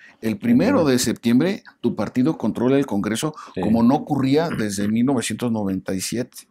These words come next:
Speaker 1: ¿no?
Speaker 2: Ujú.
Speaker 1: Bueno, noventa y cuatro, perdón.
Speaker 2: Noventa y cuatro, antes de
Speaker 1: Noventa y cuatro.
Speaker 2: noventa y siete,
Speaker 1: Sí,
Speaker 2: sí.
Speaker 1: porque noventa y siete es justamente
Speaker 2: Sí,
Speaker 1: cuando
Speaker 2: cuando se da el
Speaker 1: ocurre,
Speaker 2: cambio de
Speaker 1: en el noventa y cuatro.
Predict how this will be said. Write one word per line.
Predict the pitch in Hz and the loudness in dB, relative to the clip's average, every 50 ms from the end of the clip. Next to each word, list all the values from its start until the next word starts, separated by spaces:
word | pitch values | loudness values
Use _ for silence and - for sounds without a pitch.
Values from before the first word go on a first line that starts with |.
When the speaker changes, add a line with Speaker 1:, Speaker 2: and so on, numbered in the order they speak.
| _ _ _ _ | _ _ _ _
Speaker 1:
¿no? | - - 110 | -10 -8 -8
Speaker 2:
Ujú. | 90 80 95 104 120 | -8 -8 -10 -10 -6
Speaker 1:
Bueno, | 135 151 160 139 | -4 -2 0 0
noventa | 113 101 104 98 104 | 0 0 -2 -4 -4
y | 101 | -4
cuatro, | - 165 - - 127 | -4 -4 -4 -2 -2
perdón. | 123 - | -2 0
Speaker 2:
Noventa | 104 117 104 | 0 0 -2
y | 92 | -2
cuatro, | - - 135 139 135 120 | 0 0 -2 0 0 0
antes | 110 107 101 | 2 2 2
de | 104 107 | 0 0
Speaker 1:
Noventa | 110 | 0
y | 104 | 0
cuatro. | 98 98 | 0 0
Speaker 2:
noventa | 95 87 - 98 | -2 -2 -2 -2
y | 92 | -2
siete, | - - - - - - | -2 -4 -6 -6 -8 -8
Speaker 1:
Sí, | - | -10
Speaker 2:
sí. | - | -10
Speaker 1:
porque | - 95 117 117 | -6 -4 0 0
noventa | 120 110 104 - 110 | 0 0 0 -2 -2
y | 120 | -2
siete | 123 117 131 | -2 -2 -4
es | 131 | -4
justamente | - 123 120 127 113 107 98 - | -4 -2 -2 0 0 0 0 -2
Speaker 2:
Sí, | 117 120 | -4 -2
Speaker 1:
cuando | 98 101 104 | -2 0 0
Speaker 2:
cuando | 101 92 82 | 0 -2 0
se | 98 | 0
da | 98 | 0
el | 92 92 | -2 -2
Speaker 1:
ocurre, | 92 | -2
Speaker 2:
cambio | 104 107 104 101 95 85 | -2 -2 -2 -2 -2 -2
de | 80 | 0
Speaker 1:
en | - 127 | 0 2
el | 131 127 | 2 2
noventa | 127 127 120 113 107 113 110 | 2 2 2 0 -2 -4 -6
y | 104 | -6
cuatro. | - 104 104 - - | -8 -10 -10 -12 -16